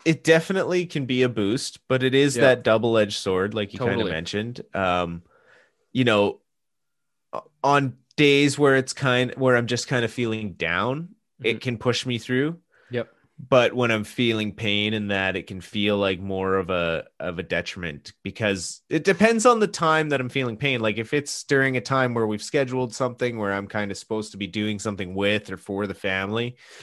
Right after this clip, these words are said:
Speaker 1: and then all of a sudden a big nerve pain battle hits, then when I start thinking about it, it's like, it's thinking like I'm letting them down. And then it kinda starts to weigh on you a bit, but it's, it's a,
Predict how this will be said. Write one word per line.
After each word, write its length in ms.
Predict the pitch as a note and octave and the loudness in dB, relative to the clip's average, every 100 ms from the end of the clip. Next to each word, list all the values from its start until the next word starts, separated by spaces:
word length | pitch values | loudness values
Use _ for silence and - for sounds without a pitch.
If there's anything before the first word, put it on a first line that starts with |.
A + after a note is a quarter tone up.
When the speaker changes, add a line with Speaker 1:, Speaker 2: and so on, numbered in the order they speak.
| - - _ - | -20 -20 _ -6
Speaker 1:
and 140 | G#2+ | -4
then 120 | G#2 | -2
all 140 | G2+ G2+ | -2 -2
of 60 | |
a 40 | G2+ | -2
sudden 320 | A#2 G#2+ G2+ | 0 0 -2
a 40 | |
big 280 | F2+ G#2 F#2+ | -2 0 0
nerve 280 | G2 G2 G2 | -2 -2 -2
pain 240 | A#2+ A2 | -2 -2
battle 300 | A2 G#2+ A2 | 0 0 0
hits, 600 | A2 A#2+ A2+ - - - - - G#2+ _ | 0 -2 -4 -12 -14 -16 -20 -20 -20 _
then 500 | G#2+ G#2 C#3 C#3+ C#3 | -6 2 2 2 0
when 160 | C3 A#2+ | 0 2
I 80 | A#2 | 0
start 340 | - A#2+ G#2 | 0 -4 -2
thinking 260 | B2+ A#2+ A#2+ | -4 -2 0
about 200 | A2 G#2+ | 0 0
it, 40 | |
it's 100 | G#2 | -2
like, 200 | G#2 F#2 | -4 -4
it's 320 | G2 G#2+ - - _ | -8 -12 -18 -20 _
thinking 280 | A#2+ G#2+ G#2 | -4 -2 -4
like 180 | F#2+ F#2 | -4 -6
I'm 80 | |
letting 220 | F#2 F#2 F2+ | -4 -6 -6
them 140 | F2 | -6
down. 440 | F2+ F2 E2+ D#2+ E2 _ - _ _ | -4 -4 -6 -10 -18 _ -20 _ _
And 120 | - G2 | -8 -6
then 120 | F#2+ | -6
it 100 | F2+ | -6
kinda 240 | G2+ F#2 | -6 -6
starts 340 | - G2+ F#2 - | -6 -6 -6 -8
to 80 | |
weigh 220 | G2 F2+ F2+ | -8 -4 -2
on 180 | F#2+ | -2
you 140 | G#2+ A#2 | -2 0
a 40 | |
bit, 320 | A#2 C#3 - - _ _ _ _ _ B2 | 0 0 -2 -8 _ _ _ _ _ -2
but 260 | B2+ A#2 - _ _ _ _ _ _ _ _ - | 2 2 0 _ _ _ _ _ _ _ _ -8
it's, 760 | C3+ - - - - - - _ _ - | -8 -8 -10 -8 -10 -12 -14 _ _ -4
it's 280 | C3 - | -4 -4
a, 140 | B2+ | -6